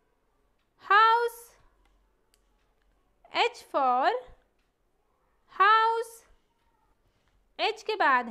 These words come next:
है I, I for igloo, I for igloo।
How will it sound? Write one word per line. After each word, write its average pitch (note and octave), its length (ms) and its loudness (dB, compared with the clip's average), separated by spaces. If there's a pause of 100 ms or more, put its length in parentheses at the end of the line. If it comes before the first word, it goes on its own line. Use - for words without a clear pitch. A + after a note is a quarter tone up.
है D4 180 -4 (1040)
I, G#4 500 2 (1300)
I E4+ 180 2 (200)
for B3 400 2 (1400)
igloo, G#4+ 680 -2 (1800)
I F#4 260 4 (140)
for C#4 440 2 (1700)
igloo। G#4+ 680 0